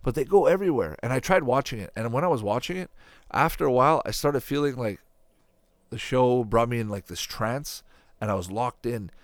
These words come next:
and I wasn't enjoying myself anymore. I was like, "Oh, I need to watch something else." It's too, I don't know what the word is. You know when you watch a, a show and you watch too much of the same art style,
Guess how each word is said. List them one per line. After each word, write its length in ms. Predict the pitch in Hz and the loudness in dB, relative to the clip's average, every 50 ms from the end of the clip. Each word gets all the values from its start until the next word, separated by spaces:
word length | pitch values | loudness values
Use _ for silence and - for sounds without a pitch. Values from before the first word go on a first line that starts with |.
| _ _ _ _ _ _ _ | _ _ _ _ _ _ _
and 100 | 107 113 | -6 -2
I 40 | 107 | 0
wasn't 300 | 113 139 147 135 135 123 | 0 0 0 0 -2 -4
enjoying 380 | 113 107 117 147 143 131 117 | -4 -2 -2 -2 -2 -2 -2
myself 320 | 110 104 98 - 110 101 101 | -4 -6 -6 -4 -4 -6 -4
anymore. 280 | 98 98 98 95 95 | -6 -6 -6 -6 -4
I 60 | 95 101 | -4 -4
was 140 | 101 98 | -4 -4
like, 140 | 101 101 - - | -6 -8 -6 -4
"Oh, 120 | 127 127 | -4 -2
I 120 | 117 107 | -2 -2
need 160 | 117 139 151 - | -2 -4 -2 -2
to 80 | 143 | 0
watch 180 | 131 131 131 - | 0 2 0 0
something 240 | - 139 117 113 117 | -2 -4 -6 -6 -6
else." 320 | 120 110 98 95 - - - - - - - - | -6 -6 -6 -8 -10 -14 -18 -20 -20 -20 -14 -12
It's 180 | - - - - | -8 -6 -6 -2
too, 400 | - 165 170 170 170 165 151 - - - _ _ _ _ _ _ _ _ _ _ _ _ _ - - - - - - - - - - | 2 2 4 4 4 2 0 -2 -8 -16 _ _ _ _ _ _ _ _ _ _ _ _ _ -20 -20 -20 -20 -14 -10 -10 -8 -8 -8
I 60 | - | -8
don't 100 | 113 127 | -6 -4
know 80 | 135 127 | -4 -4
what 100 | 120 104 | -4 -4
the 60 | 110 | -4
word 200 | 101 107 107 101 | -4 -2 -2 -4
is. 120 | 98 98 113 | -4 -4 -2
You 80 | 131 | -2
know 100 | 151 185 | 0 0
when 120 | 190 165 147 | 0 0 0
you 100 | 139 131 | 0 2
watch 200 | 131 135 127 131 | 2 2 0 -2
a, 80 | 117 - - - | -6 -6 -6 -6
a 80 | 120 | -4
show 300 | - - - 127 123 127 | -4 0 0 2 2 2
and 100 | 127 117 | 0 0
you 80 | 110 101 | -2 -2
watch 240 | 104 107 104 - - | -2 -2 -2 -4 -6
too 80 | - | -6
much 180 | 113 113 107 - | -6 -6 -6 -6
of 80 | 110 | -8
the 60 | 104 101 | -8 -6
same 460 | - - 107 104 104 101 101 95 113 - _ _ _ | -6 -4 -4 -4 -4 -6 -8 -10 -14 -18 _ _ _
art 200 | 104 101 101 - | -4 -4 -4 -4
style, 400 | - - 113 107 107 107 107 | -4 -4 -2 -2 -2 -4 -8